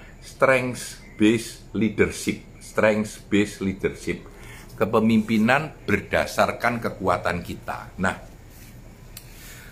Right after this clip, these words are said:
eh, kalau Anda bayangkan, ya, Anda bayangkan, siapa sih pemimpin yang Anda hormati, kepemimpinan sehari-hari, ya? Coba pilihlah tiga orang, ya.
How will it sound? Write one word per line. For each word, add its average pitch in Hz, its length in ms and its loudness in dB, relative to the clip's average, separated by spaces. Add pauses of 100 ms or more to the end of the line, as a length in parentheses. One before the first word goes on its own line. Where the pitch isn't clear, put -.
(160)
eh, 123 460 0 (580)
kalau 135 240 2
Anda 123 320 0
bayangkan, 78 640 -4 (240)
ya, 67 240 -16
Anda 73 80 -10
bayangkan, 65 480 -10 (1700)
siapa 214 480 0
sih 185 240 -4
pemimpin 135 480 -4
yang 107 160 -2
Anda 90 160 -2
hormati, 82 720 -4
kepemimpinan 90 640 -4
sehari-hari, 73 560 -6 (320)
ya? 71 80 -12 (800)
Coba 170 240 -2
pilihlah 151 480 -4
tiga 101 400 -4
orang, 80 240 -4 (960)
ya. 73 80 -10